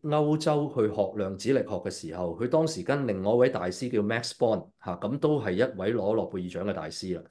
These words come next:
咁佢就將當時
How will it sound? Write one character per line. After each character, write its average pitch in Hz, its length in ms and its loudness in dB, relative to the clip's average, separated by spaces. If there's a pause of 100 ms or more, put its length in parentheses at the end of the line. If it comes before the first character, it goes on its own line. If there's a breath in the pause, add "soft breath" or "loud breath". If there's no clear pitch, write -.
(600 loud breath)
咁 202 220 2
佢 127 260 2
就 131 160 4
將 165 260 4
當 175 320 4
時 - 400 -8